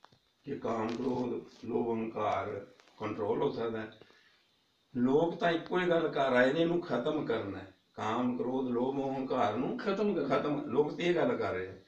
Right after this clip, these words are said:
Speaker 2: ਓਕੇ।
Speaker 1: ਇਹ ਗਲਤ ਗੱਲ ਹੈ, ਇਹ ਖਤਮ ਨਹੀਂ ਹੋ ਸਕਦਾ, ਇਹ ਜੀਵਨ ਹੈ।
Speaker 2: ਓਕੇ।
Speaker 1: ਕਾਮ, ਕ੍ਰੋਧ, ਲੋਭ, ਮੋਹ, ਹੰਕਾਰ ਜੀਵਨ ਹੈ,
Speaker 2: ਹੂੰ।
Speaker 1: ਪਰ ਇਹ ਵਾਹਿਗੁਰੂ ਨੇ ਇਹਦਾ ਇੱਕ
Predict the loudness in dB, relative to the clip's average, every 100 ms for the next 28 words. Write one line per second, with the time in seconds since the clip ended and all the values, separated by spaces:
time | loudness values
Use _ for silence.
0 | -14 -10 -10 -8 -4 -2 2 2 2 2
1 | 4 4 4 0 -2 -4 -10 -6 -6 -6
2 | -6 -4 0 0 0 -2 -4 -6 -6 0
3 | 0 0 2 2 2 0 0 0 2 2
4 | 0 -2 -10 -20 _ -14 -10 -10 -10 -14
5 | -6 -2 0 0 0 -4 -4 0 2 2
6 | 0 -2 2 2 2 0 0 0 -2 -2
7 | 2 4 2 0 -6 -6 -2 0 0 0
8 | -2 -2 -4 -8 -20 _ -20 -16 -2 2
9 | 4 4 4 2 2 0 2 0 0 0
10 | 2 0 0 -4 -4